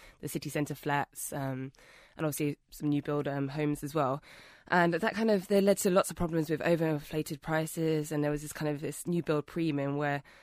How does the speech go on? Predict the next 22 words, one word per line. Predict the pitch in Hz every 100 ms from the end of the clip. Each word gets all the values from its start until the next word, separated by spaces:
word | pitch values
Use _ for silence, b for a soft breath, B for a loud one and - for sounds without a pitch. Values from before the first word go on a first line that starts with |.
| B
actually, | - - - 165 151
like, | 147 147 - _ _ _
over | 175 156
the | 165
course | 180 170 -
of, | 151 139
like, | 143 - 151
the, | 147 -
of, | 151 131 _
during | - 151 143
the | 139
downturn, | 151 147 - 139 139
we've | 143
obviously | 147 147
seen | 139 147
that | 151 -
premium | - - 147 143 143 - _ -
eroded, | 147 160 156 - - B B B -
which | 165
has | 165 180
actually | - 185 156 156 -
helped, | - 180 - -